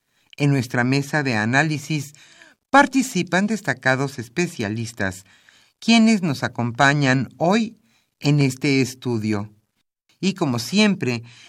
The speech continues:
le invitamos a participar en este programa a través de sus llamadas telefónicas.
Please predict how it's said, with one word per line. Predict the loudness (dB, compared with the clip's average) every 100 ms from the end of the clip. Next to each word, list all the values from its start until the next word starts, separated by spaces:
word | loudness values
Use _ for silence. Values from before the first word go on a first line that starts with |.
| -8
le | 0 4
invitamos | 4 4 2 2 2 0
a | -2
participar | -2 -4 -8 -6 -8 -2 -2 -2 -4
en | -4 -2
este | -2 -4
programa | -2 -2 4 4 4 4
a | 2
través | 2 2 2 -2
de | -2 -6
sus | -4
llamadas | -2 2 2 0 -2
telefónicas. | -4 -4 -2 -2 -2 0 -2 -2